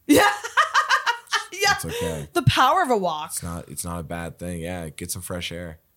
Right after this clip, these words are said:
Speaker 1: Yeah,
Speaker 2: Hey,
Speaker 1: truly.
Speaker 2: get some sleep, get some food. One of the, when I was in
Speaker 1: Oh, yeah.
Speaker 2: improv, uh, one of the best, so, this, uh, it was, like, a Q and A with this wonderful improviser, Katie Bowes.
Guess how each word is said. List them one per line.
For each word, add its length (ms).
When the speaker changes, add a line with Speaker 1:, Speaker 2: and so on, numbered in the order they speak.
Speaker 1:
Yeah, 240
Speaker 2:
Hey, 80
Speaker 1:
truly. 320
Speaker 2:
get 60
some 40
sleep, 380
get 160
some 120
food. 400
One 180
of 100
the, 300
when 180
I 100
was 180
in 120
Speaker 1:
Oh, 140
yeah. 100
Speaker 2:
improv, 640
uh, 560
one 200
of 80
the 60
best, 540
so, 240
this, 320
uh, 240
it 20
was, 200
like, 140
a 60
Q 240
and 80
A 240
with 200
this 260
wonderful 760
improviser, 540
Katie 320
Bowes. 400